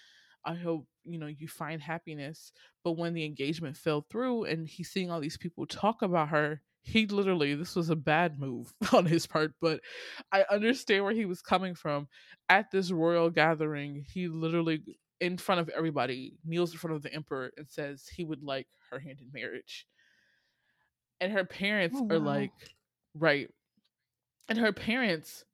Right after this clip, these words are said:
Speaker 1: are like, "No." <laughs> They're scared
Speaker 2: Mm.
Speaker 1: because he's a general and he could die, but he's also liked by, like, a princess, and a bunch of other women are,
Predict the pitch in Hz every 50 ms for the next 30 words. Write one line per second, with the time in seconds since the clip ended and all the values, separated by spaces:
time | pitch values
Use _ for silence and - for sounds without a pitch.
0 | _ _ _ _ - - 180 170 156 147 160 156 156 147 104 - - - - 269
1 | 330 - - - 214 - - - - - - - - - - - _ - - 180
2 | 175 208 233 262 285 240 226 233 233 226 190 180 170 165 165 180 170 175 175 -
3 | - 208 170 165 160 156 156 151 - - - - - _ _ _ _ _ _ _
4 | - - - 233 240 226 233 185 151 180 175 175 170 160 147 143 143 135 - -
5 | 170 175 160 160 160 151 156 151 139 139 123 165 151 - 185 180 175 175 170 -
6 | - - _ _ _ _ _ _ _ _ - - 156 185 214 - - 208 185 175
7 | 165 156 143 147 151 151 143 147 143 143 - _ - 170 147 165 160 147 139 147
8 | 139 - 135 127 - - - - 196 190 175 - - 185 175 170 170 160 - -
9 | - - - - - - - - - - 170 170 160 165 135 - 190 226 226 -
10 | 226 190 - - 170 170 175 156 151 147 147 139 135 131 127 - - _ _ _
11 | _ _ _ _ _ _ _ - 151 156 147 147 139 -